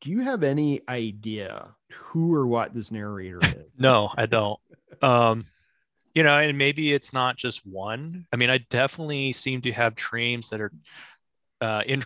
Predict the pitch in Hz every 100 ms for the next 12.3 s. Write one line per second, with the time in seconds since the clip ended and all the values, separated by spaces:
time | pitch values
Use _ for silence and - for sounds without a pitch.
0 | _ - 127 127 117 104 120 - 143 147
1 | 139 143 _ _ _ _ 139 - 143 156
2 | 170 _ _ - - 95 101 123 123 131
3 | 160 156 151 156 147 139 127 127 120 113
4 | 110 107 101 _ _ _ _ _ _ 120
5 | 180 165 170 170 147 - 143 143 127 131
6 | 131 127 123 - - 123 117 117 117 -
7 | - - 123 120 123 117 113 _ _ _
8 | _ _ - - 123 120 120 104 104 104
9 | 107 131 151 - 139 160 156 - 101 117
10 | 139 147 170 _ _ _ 127 113 113 107
11 | 120 113 107 107 120 110 104 107 135 123
12 | 123 123